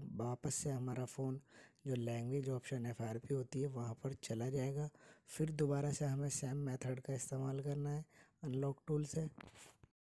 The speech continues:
तो friends, देख सकते हैं, हमारा phone back आ चुका है। अब हमें दोबारा से unlock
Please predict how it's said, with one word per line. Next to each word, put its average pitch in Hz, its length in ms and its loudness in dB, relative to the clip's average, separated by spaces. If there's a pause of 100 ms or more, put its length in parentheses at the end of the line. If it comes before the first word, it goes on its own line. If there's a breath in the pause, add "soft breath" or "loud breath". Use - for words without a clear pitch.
(300)
तो - 260 2
friends, 151 440 6
देख 139 260 6
सकते - 320 4
हैं, 147 80 10
हमारा 131 280 6
phone 143 360 6
back 135 300 4
आ 127 120 6
चुका 165 300 4
है। 165 160 6 (120)
अब 156 160 8
हमें 147 280 8
दोबारा 135 380 6
से 165 160 6
unlock 135 460 6